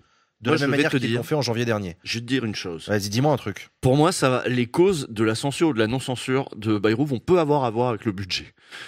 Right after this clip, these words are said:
Speaker 2: Euh,
Speaker 1: Tu penses ?
Speaker 2: ou avec quoi que ce soit. C'est, ben non, c'est, c'est où on en est dans le congrès du P S.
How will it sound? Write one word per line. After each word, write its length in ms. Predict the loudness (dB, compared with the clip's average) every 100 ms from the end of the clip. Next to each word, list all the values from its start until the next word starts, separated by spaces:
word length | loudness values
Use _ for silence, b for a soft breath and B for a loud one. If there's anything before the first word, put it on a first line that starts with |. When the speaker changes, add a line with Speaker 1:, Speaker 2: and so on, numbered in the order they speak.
| B B
Speaker 2:
Euh, 80 | 2
Speaker 1:
Tu 60 | 4
penses ? 140 | 4
Speaker 2:
ou 60 | 2
avec 200 | 2 0
quoi 140 | 0
que 60 | 0
ce 120 | -2
soit. 180 | -2 -4
C'est, 160 | -4
ben 140 | 0 0
non, 140 | 0 -2
c'est, 180 | -2 -4 B B -2
c'est 300 | 2 0 0 2
où 100 | 4
on 160 | 4
en 160 | 4 2
est 80 | 2
dans 100 | 2
le 40 |
congrès 300 | 0 0 0
du 120 | 0
P 140 | 0 0
S. 280 | 0 -4 -8